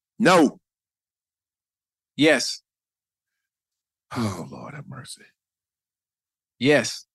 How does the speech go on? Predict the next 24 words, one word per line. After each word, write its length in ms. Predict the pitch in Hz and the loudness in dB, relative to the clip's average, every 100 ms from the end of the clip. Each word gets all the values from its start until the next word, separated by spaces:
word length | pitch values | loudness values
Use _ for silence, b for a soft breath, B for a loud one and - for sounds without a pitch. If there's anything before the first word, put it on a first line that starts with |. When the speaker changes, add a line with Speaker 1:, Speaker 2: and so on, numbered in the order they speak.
| _ _ _ _ _ _ _ _ _ _ _ _ _ _ | _ _ _ _ _ _ _ _ _ _ _ _ _ _
Speaker 1:
You 120 | 175 | -2
believe 240 | 196 202 214 | 2 4 6
that? 160 | 196 | 4
Speaker 2:
Yeah. 180 | 117 107 101 _ _ _ _ _ _ _ _ _ _ _ _ _ _ - | 2 -2 -6 _ _ _ _ _ _ _ _ _ _ _ _ _ _ 0
I, 220 | 131 123 | 2 4
I 20 | |
really 240 | 147 156 143 | 2 2 2
don't 140 | 131 | 2
understand 380 | 131 123 - 123 | 2 0 2 0
the 40 | |
question. 420 | 120 202 160 104 - _ _ _ _ | 2 0 0 -6 -14 _ _ _ _
Speaker 1:
He's 220 | - 214 - | 4 4 6
saying, 360 | 185 165 160 | 4 4 4
do, 160 | 143 135 | 2 2
do 280 | 110 147 143 | 4 4 4
you 200 | 160 190 | 2 4
believe 480 | 175 160 143 131 | 6 6 4 4
that, 220 | 120 117 - - 107 - | 4 2 -2 -18 -14 0
uh, 260 | 117 110 104 | 4 6 4
he's 360 | 101 185 185 - | 2 2 2 2
asking, 400 | 165 160 - 131 | 4 4 2 2
basically 380 | 127 160 147 135 | 4 2 0 2
asking 380 | 147 139 135 127 | 2 2 2 4
you, 220 | 117 | 4